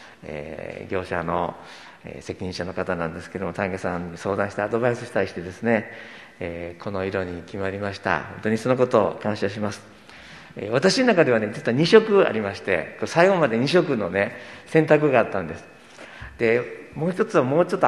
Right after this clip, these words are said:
明るい、ちょっと黄色っぽい色だったんです。で、一つのこの、この色はちょっとこう落ち着いた色っていうことで、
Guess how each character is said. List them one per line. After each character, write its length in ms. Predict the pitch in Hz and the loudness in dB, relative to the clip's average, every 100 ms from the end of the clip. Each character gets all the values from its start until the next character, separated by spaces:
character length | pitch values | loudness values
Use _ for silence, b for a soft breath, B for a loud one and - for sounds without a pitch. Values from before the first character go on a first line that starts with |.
| 127 180 | 4 4
明 120 | 180 | 6
る 200 | 214 196 | 8 8
い、 120 | 117 - - - | 6 -2 -12 -6
ち 60 | - | -4
ょ 40 | |
っ 20 | |
と 80 | 107 | -4
黄 220 | - 160 | -4 2
色 160 | 156 156 | 8 8
っ 40 | 156 | 6
ぽ 140 | 170 156 | 8 8
い 60 | 120 | 8
色 140 | 101 | 0
だ 60 | 92 | 0
っ 40 | |
た 140 | - | -2
ん 60 | 82 | -6
で 60 | - | -8
す。 160 | - - B B B B B B - | -20 -20 B B B B B B -8
で、 120 | - 151 | -6 -4
一 200 | - 208 | 2 2
つ 80 | 214 | 2
の 100 | - | 0
こ 140 | 190 | -2
の、 100 | 175 | -2
こ 140 | - | 0
の 60 | 202 | 2
色 180 | 202 165 | 6 6
は 220 | 113 - | 6 4
ち 60 | 131 | -4
ょ 40 | |
っ 20 | |
と 100 | 123 | -4
こ 320 | - 101 95 - | 2 4 4 2
う 40 | |
落 160 | 120 - | -6 -6
ち 40 | |
着 140 | 117 107 | -4 -2
い 40 | |
た 120 | 92 | -2
色 160 | 90 82 | -2 -6
っ 40 | |
て 140 | - 85 | -10 -10
い 20 | |
う 20 | |
こ 80 | 85 | -8
と 140 | 87 | -2
で、 340 | 95 92 - | -2 -2 -4